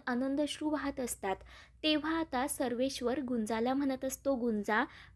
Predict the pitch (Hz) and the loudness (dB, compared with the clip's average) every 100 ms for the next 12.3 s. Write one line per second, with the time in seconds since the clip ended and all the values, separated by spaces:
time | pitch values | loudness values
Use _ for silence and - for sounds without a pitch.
0 | - 285 302 - 330 320 311 240 277 277 | -2 2 2 0 2 4 2 0 -2 0
1 | 302 302 294 247 233 277 269 285 240 320 | 0 0 -2 -4 0 0 4 2 2 0
2 | - - 269 254 294 311 330 302 311 339 | -6 -2 2 2 2 2 2 2 0 -2
3 | 285 240 240 277 294 320 294 247 - 285 | -2 0 0 -2 -4 0 0 0 2 2
4 | 285 226 208 233 - _ - 262 226 240 | 4 4 4 0 -2 _ 2 2 4 4
5 | 285 262 214 202 285 285 269 226 220 254 | 4 2 2 2 2 2 0 0 0 0
6 | 269 277 277 285 294 240 214 262 240 - | -2 0 0 2 2 2 2 2 2 0
7 | - - 240 226 233 - 294 285 233 247 | -16 -2 2 4 2 0 -2 0 0 0
8 | 277 277 285 285 294 294 254 285 294 247 | 0 2 0 2 0 0 -2 2 4 4
9 | 247 220 233 240 - - - 262 262 233 | 2 4 4 4 0 -14 0 0 2 0
10 | 208 254 247 226 277 233 214 262 262 214 | 0 0 2 2 2 0 0 2 0 0
11 | 262 262 254 320 - 349 277 262 233 254 | 0 2 2 0 2 0 2 0 2 0
12 | - 220 | 0 0